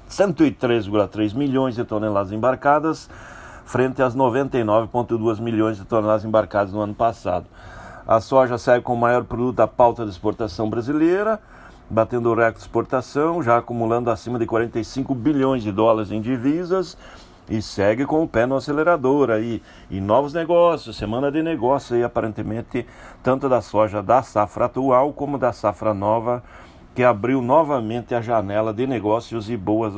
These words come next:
oportunidades. E o nosso mega milho? O milho também nos Estados Unidos com a colheita andando,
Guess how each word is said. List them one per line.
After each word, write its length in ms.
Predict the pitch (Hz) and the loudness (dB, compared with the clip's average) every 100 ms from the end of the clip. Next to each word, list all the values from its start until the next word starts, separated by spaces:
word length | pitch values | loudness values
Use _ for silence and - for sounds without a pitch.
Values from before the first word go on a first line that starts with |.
| 98 | -6
oportunidades. 1120 | 107 104 104 110 107 95 87 95 - - - - - - - - - - | -6 -6 -8 -4 -4 -4 -4 -6 -10 -18 -20 -20 -20 -20 -20 -20 -20 -10
E 100 | - 240 | 0 2
o 80 | 220 | 6
nosso 320 | 208 - 196 | 6 4 -4
mega 340 | 180 165 160 | -2 2 0
milho? 400 | 156 143 117 104 | 0 -2 -2 -2
O 20 | |
milho 360 | 113 151 151 160 | 0 2 4 2
também 520 | - 131 123 165 185 | 4 2 2 0 0
nos 180 | 180 151 | 0 0
Estados 200 | 147 131 | 0 0
Unidos 260 | 135 139 - | 0 -2 -2
com 140 | 131 | 0
a 60 | 120 | 0
colheita 400 | 117 113 110 143 | 0 -2 0 -2
andando, 580 | 143 143 151 180 190 | 0 2 0 0 -2